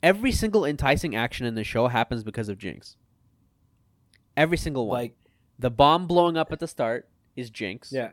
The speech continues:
Speaker 1: Them dropping the things and getting almost caught by the people is Jinx.
Speaker 2: Yep.
Speaker 1: Her blowing
Speaker 2: Yep.
Speaker 1: up Vander and, uh, Clagger and whatever the third guy's name is, Milo. That's
Speaker 2: Yeah.
Speaker 1: Jinx.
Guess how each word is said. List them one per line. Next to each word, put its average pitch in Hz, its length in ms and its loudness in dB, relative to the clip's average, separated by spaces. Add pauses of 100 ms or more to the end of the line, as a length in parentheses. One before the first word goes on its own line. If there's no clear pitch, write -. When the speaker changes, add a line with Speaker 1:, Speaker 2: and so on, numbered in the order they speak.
(680)
Speaker 1:
Them 135 300 -2
dropping 147 520 0
the 151 100 -4
things 143 560 -6
and 113 180 -8
getting 120 300 -2
almost 123 440 -6
caught - 220 -2
by 120 100 -2
the 117 100 -6
people 117 420 -10 (240)
is 127 160 -6
Jinx. 107 420 -12
Speaker 2:
Yep. 165 180 -2 (300)
Speaker 1:
Her 139 220 0
blowing 135 420 0
Speaker 2:
Yep. 143 80 -4
Speaker 1:
up 139 280 -4
Vander 117 580 -4
and, 104 420 -12
uh, 98 380 -8
Clagger 113 520 -4
and 101 300 -16
whatever 107 320 -10
the 107 100 -18
third 110 260 -12
guy's 101 260 -10
name 104 180 -16
is, 104 140 -16
Milo. 123 480 -10 (580)
That's 117 160 -6
Speaker 2:
Yeah. 123 200 -2
Speaker 1:
Jinx. - 360 -8